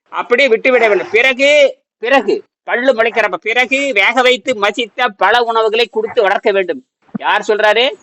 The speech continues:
நூத்தி இருபது வருஷத்துக்கு முன்னாடி பால் குடிக்கிறப்ப எந்த மாற்றம் செய்யக்கூடாது, பல்லு முளைக்கிறப்ப வேக வைத்து கடைந்த பழங்களை கொடுத்து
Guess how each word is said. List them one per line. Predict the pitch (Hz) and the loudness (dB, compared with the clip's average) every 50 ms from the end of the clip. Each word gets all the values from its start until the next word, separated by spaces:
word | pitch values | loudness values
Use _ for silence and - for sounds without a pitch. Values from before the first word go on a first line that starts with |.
| _ _ - - - - - - _ - | _ _ -18 -16 -16 -16 -16 -18 _ -12
நூத்தி | 180 247 - - 262 | -12 -12 -4 0 2
இருபது | 247 240 240 226 | 4 4 6 4
வருஷத்துக்கு | 233 226 - 226 220 214 | 4 2 -2 -8 -10 -6
முன்னாடி | 214 208 208 202 196 233 262 294 311 - _ _ _ _ _ - | -2 -2 -2 0 2 2 0 0 0 -4 _ _ _ _ _ -4
பால் | 143 185 240 247 202 - | -2 -2 -2 -2 0 0
குடிக்கிறப்ப | 247 220 196 233 233 - 214 202 | 0 0 0 -2 -2 0 -2 0
எந்த | 208 214 | 0 0
மாற்றம் | 202 208 208 214 220 190 | 0 0 -2 -2 -4 -6
செய்யக்கூடாது, | 208 202 180 196 190 202 208 233 269 277 262 - | -6 -6 -2 0 0 2 2 2 2 2 0 -2
பல்லு | - 185 220 247 247 | 0 0 2 2 2
முளைக்கிறப்ப | 208 208 214 220 185 214 208 214 - 254 220 175 | 2 2 0 0 0 -2 -2 0 -2 -4 -4 0
வேக | 165 190 208 233 233 254 | 0 0 0 2 0 0
வைத்து | 220 220 220 190 - - - | 0 0 -2 -2 -2 -6 -2
கடைந்த | - 196 196 208 208 214 214 233 226 | -2 -2 -2 -2 -4 0 -2 -2 -2
பழங்களை | 175 190 185 202 214 214 214 220 214 - | 0 -2 -2 -2 -2 -2 -2 -2 -2 -4
கொடுத்து | - 190 202 196 190 - | -2 -2 -2 -2 -2 -4